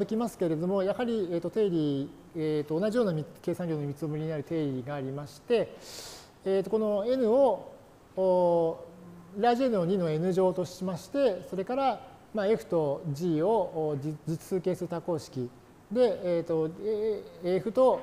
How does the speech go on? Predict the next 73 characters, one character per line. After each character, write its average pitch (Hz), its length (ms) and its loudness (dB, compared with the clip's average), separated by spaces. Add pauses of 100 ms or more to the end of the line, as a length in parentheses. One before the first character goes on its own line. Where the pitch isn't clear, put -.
(100)
お、 156 520 0 (1800)
あ、 170 160 2
そ 131 120 -10
う - 20 -10
か、 131 100 -12
F 214 160 0 (340)
で 139 60 -6
す - 80 -14
ね、 185 220 -4
A 170 240 2
の 160 200 -4
時 160 280 -4
に、 214 240 -2 (380)
そ 185 120 -4
の 175 80 -2
唐 208 180 0
津 208 140 -4
波 247 100 2
の 277 160 4
乗 180 160 4
算 170 220 0
に 165 80 -2
よ 180 100 0
る 240 220 0
そ 175 100 -6
の 160 80 -4
F 180 160 -2
と 156 80 -2
G 165 160 -2
の 151 100 -4
乗 147 140 -2
算 147 140 -2
の 147 80 -8
計 151 180 -4
算 147 240 -8
量 131 180 -4
と 139 140 -10
い 139 120 -2
う 139 40 -4
の 151 80 -8
が、 233 220 -6 (360)
え 135 720 -8
ー - 60 -20
と、 139 80 -4
シ - 200 -4
ー 175 60 -2
タ 160 120 -2
の 220 200 0
N 175 220 -2
の 185 260 -2 (140)
ロ 160 120 2
グ 151 300 0 (140)
三 139 500 -2
乗 131 240 4
で 196 180 6
抑 156 280 -4
え - 20 0
ら 143 80 2
れ 143 80 2
て 123 80 -2
い 120 40 -4
る 117 60 -8
と - 120 -12 (240)
い - 20 2
う 160 40 2
こ 175 80 -2
と 262 80 0
が 269 80 4
示 151 200 -4
さ 131 80 -6
れ 127 60 -4
ま 113 100 -8
す。 - 300 -14